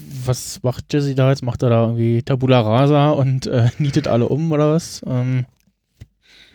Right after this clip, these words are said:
und tatsächlich marschiert er aber einfach rein und sagt, "Hallo, ähm, kannst du mir bitte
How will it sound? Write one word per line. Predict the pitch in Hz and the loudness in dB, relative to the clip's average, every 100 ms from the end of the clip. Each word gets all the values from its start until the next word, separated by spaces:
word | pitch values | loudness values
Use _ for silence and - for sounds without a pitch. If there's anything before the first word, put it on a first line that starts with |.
| - - - - _ _ _ _ _ _ _ _ _ - | -20 -20 -20 -20 _ _ _ _ _ _ _ _ _ -6
und | 131 117 | -6 0
tatsächlich | 123 - 123 131 120 - - - _ _ _ _ _ | 0 2 2 2 0 -4 -10 -16 _ _ _ _ _
marschiert | 123 - 139 | -6 -4 0
er | 123 | 2
aber | 123 | 2
einfach | 123 120 | 0 -2
rein | 117 135 | -2 -2
und | |
sagt, | 123 117 139 | -4 -4 -2
"Hallo, | 143 139 143 139 - - - - | 0 2 2 0 -8 -20 -20 -12
ähm, | 127 123 123 123 123 120 _ _ | -4 0 0 -2 -4 -10 _ _
kannst | - 151 - | -4 -2 0
du | |
mir | 156 | 0
bitte | 139 165 160 151 147 | 2 2 4 4 2